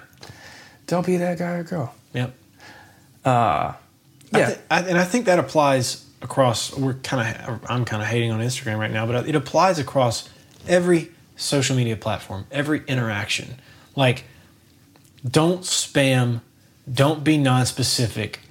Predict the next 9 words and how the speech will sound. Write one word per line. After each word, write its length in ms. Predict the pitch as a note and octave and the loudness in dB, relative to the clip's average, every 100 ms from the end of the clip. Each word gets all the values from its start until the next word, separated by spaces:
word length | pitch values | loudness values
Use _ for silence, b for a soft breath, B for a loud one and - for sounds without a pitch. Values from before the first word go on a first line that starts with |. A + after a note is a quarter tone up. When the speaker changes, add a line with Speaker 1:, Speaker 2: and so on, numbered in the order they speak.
| - | -4
Speaker 2:
don't 400 | B2+ D3 C#3+ C3+ | 2 2 0 -4
generalize, 840 | A2 D3 D3 C#3 B2 A#2 A2+ A2 | 0 2 4 6 6 4 2 0
and 180 | - B2 | 0 0
don't 320 | A#2+ C3 C3 | 4 2 2
say, 340 | - - C3+ B2 | -4 2 4 4
"Look 360 | A2+ B2 B2+ | 2 2 2
at 140 | C3 - | 0 0
me." 360 | A#2 G2+ - - - | -4 -4 -8 -10 -2
Speaker 1:
Mm-hmm. 420 | B2 A#2+ B2 | 0 2 2